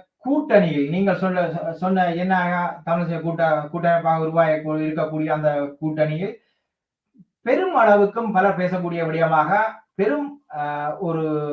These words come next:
ஈர்ப்பு இல்லாத ஒரு நிலை இருக்கிறதை அவதானிக்கக்கூடியதாக இருக்கிறது. உதா-, உதாரணமாக சொல்ல போனால், இன்று நடக்கக்கூடிய தமிழ் மக்கள்,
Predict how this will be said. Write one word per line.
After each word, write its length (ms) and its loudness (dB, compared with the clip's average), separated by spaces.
ஈர்ப்பு 380 -4
இல்லாத 400 4
ஒரு 200 0
நிலை 340 0
இருக்கிறதை 440 0
அவதானிக்கக்கூடியதாக 840 0
இருக்கிறது. 380 -12
உதா-, 360 0
உதாரணமாக 480 0
சொல்ல 180 -6
போனால், 220 -4
இன்று 180 -4
நடக்கக்கூடிய 540 -4
தமிழ் 180 -6
மக்கள், 340 -6